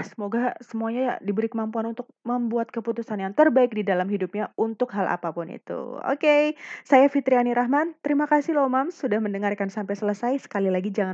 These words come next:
lupa follow Instagram at momi bicara. Juga boleh follow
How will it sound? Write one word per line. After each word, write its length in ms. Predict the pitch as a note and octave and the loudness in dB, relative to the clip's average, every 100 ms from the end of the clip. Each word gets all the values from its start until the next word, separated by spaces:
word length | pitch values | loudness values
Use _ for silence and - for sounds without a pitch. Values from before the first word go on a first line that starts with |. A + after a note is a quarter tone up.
| F#3 | -6
lupa 480 | - D4+ D4 D4 | 0 2 4 2
follow 320 | - F#3+ F3 F#3 | 0 -2 -2 -2
Instagram 640 | G#3 G#3 G3 F#3+ F#3 F#3 | -4 -4 -4 -2 -2 -2
at 240 | G#3 G3+ | -4 -4
momi 400 | A3+ C4+ E4+ F4 | -4 -2 0 -2
bicara. 560 | C4+ D#4 F4+ C#4+ B3+ D#4+ - - - - - | 0 0 2 2 2 0 -6 -20 -20 -20 -6
Juga 240 | B3 C#4 | 0 2
boleh 240 | B3+ B3+ B3 - | 2 2 0 -8
follow 480 | - - A#3+ A#3+ B3 | -12 -4 -2 0 0